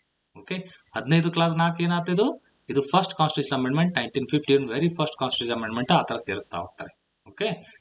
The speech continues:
so ಅವೆಲ್ಲ ನೆನಪಿರ್ಲಿ ನಿಮ್ಗೆ ಯಾವ ತರ ಅದ. And ಹದಿನಾರನೇ ಆರ್ಟಿಕಲ್, ಇದು ಕೂಡ most important ರಿಸರ್ವೇಶನ್ ಗೆ, especially ಜಾಬ್ ರಿಸರ್ವೇಶನ್, ಇದು ಎನ್-, ಎಂಪ್ಲಾಯ್ಮೆಂಟ್ ಗೆ ಸಂಬಂಧಪಟ್ಟಿದ್ದು. ಇದು ಎದಕ್ಕೆ ಸಂಬಂಧಪಡುತ್ತಿದ್ದು?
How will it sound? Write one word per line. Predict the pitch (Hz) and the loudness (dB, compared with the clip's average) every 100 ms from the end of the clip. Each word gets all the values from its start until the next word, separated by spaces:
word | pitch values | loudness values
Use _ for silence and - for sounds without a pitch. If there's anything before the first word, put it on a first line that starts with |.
| _ - | _ -4
so | |
ಅವೆಲ್ಲ | 120 135 | 0 2
ನೆನಪಿರ್ಲಿ | 143 135 139 139 123 | 2 2 2 2 0
ನಿಮ್ಗೆ | 107 - | 0 2
ಯಾವ | 135 | 2
ತರ | 101 | 2
ಅದ. | 90 87 - _ _ _ _ _ _ _ - | -6 -8 -14 _ _ _ _ _ _ _ -6
And | 160 | -4
ಹದಿನಾರನೇ | 151 135 165 151 | -2 2 2 4
ಆರ್ಟಿಕಲ್, | 147 147 160 | 0 -2 -2
ಇದು | 135 | -2
ಕೂಡ | 131 139 | -2 -2
most | 135 127 135 | -4 -6 -6
important | 127 131 139 113 | -2 -2 -2 -2
ರಿಸರ್ವೇಶನ್ | 113 127 127 131 | -2 0 0 0
ಗೆ, | 123 | 0
especially | 101 120 - 120 | -2 -4 -2 -2
ಜಾಬ್ | 113 120 131 | 2 2 2
ರಿಸರ್ವೇಶನ್, | 113 120 120 - 156 - - - _ | -4 -6 -4 -2 -2 -2 -10 -20 _
ಇದು | 117 143 | -4 -2
ಎನ್-, | 135 120 123 | 0 -2 -4
ಎಂಪ್ಲಾಯ್ಮೆಂಟ್ | 110 107 131 131 120 | -6 0 2 2 0
ಗೆ | 131 | 0
ಸಂಬಂಧಪಟ್ಟಿದ್ದು. | 147 120 113 - 98 95 | 0 0 -4 -4 -4 -2
ಇದು | 104 | 0
ಎದಕ್ಕೆ | 120 139 165 | 4 4 4
ಸಂಬಂಧಪಡುತ್ತಿದ್ದು? | 160 147 151 151 160 - 160 247 | 2 2 0 2 0 2 4 2